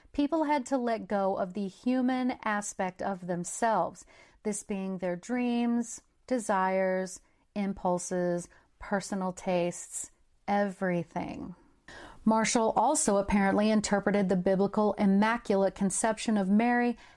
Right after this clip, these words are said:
as an actual alien abduction and had been impregnated while in a U F O.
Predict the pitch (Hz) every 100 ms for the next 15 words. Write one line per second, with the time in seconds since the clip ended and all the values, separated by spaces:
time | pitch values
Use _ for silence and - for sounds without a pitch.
0 | - - 277 220 220 208 285 302 - 190
1 | 185 262 285 285 285 269 190 196 185 -
2 | 185 180 - _ 214 220 220 214 214 226
3 | 240 214 - 277 262 214 185 175 180 180
4 | 190 196 196 208 196 190 175 170 170 -
5 | 175 175